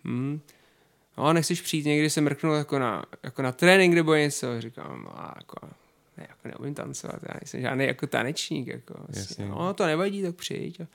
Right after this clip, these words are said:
Speaker 1: a jsem měl ještě jednu, nebo kámošku, která mě tam vlastně dotáhla na ten mejdan, a říká: "Hele, já bych chtěla přijít taky na ten trénink, jako, tak pojď se mnou." Říkám: "Tak jo." Tak jsme šli na trénink, jako, se tam jdu jako podívat. A, a najednou to bylo, prostě.
Speaker 2: No, rozumím, rozumím.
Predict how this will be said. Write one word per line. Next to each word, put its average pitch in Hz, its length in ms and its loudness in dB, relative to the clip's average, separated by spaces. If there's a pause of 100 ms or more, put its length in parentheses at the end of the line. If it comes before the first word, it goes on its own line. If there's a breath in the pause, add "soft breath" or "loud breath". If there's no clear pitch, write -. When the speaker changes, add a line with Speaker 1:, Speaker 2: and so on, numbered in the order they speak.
(420 loud breath)
Speaker 1:
a 113 40 -8
jsem 117 200 -4
měl 127 100 0
ještě 123 220 -2
jednu, 143 280 0 (260 soft breath)
nebo - 180 -12
kámošku, 127 440 -6
která 131 240 -2
mě 131 100 -2
tam 135 120 0
vlastně 131 220 0
dotáhla 139 420 6
na 139 100 2
ten 156 140 4
mejdan, 127 320 4
a 131 80 0
říká: 127 200 0
"Hele, 170 220 4
já 214 100 6
bych 208 100 -2
chtěla 208 160 4
přijít 208 200 0
taky 175 160 2
na 214 80 2
ten 220 120 2
trénink, 156 380 4
jako, 135 260 -6 (340)
tak 123 140 -8
pojď - 180 -2
se 143 120 2
mnou." 147 240 0
Říkám: - 380 -18 (420)
"Tak - 180 -18
jo." - 200 -14
Tak - 140 -16
jsme - 160 -14
šli - 140 -4
na - 60 -4
trénink, 131 500 4
jako, 131 340 0
se 120 60 -4
tam 127 120 -2
jdu 120 60 0
jako 120 160 -2
podívat. 117 600 -2 (720 loud breath)
A, 120 680 4 (580)
a 123 80 2
najednou 123 200 0
to 139 100 -4
bylo, 160 340 -2
prostě. - 400 -18
Speaker 2:
No, 110 140 -2
rozumím, 110 480 -4
rozumím. 104 320 -2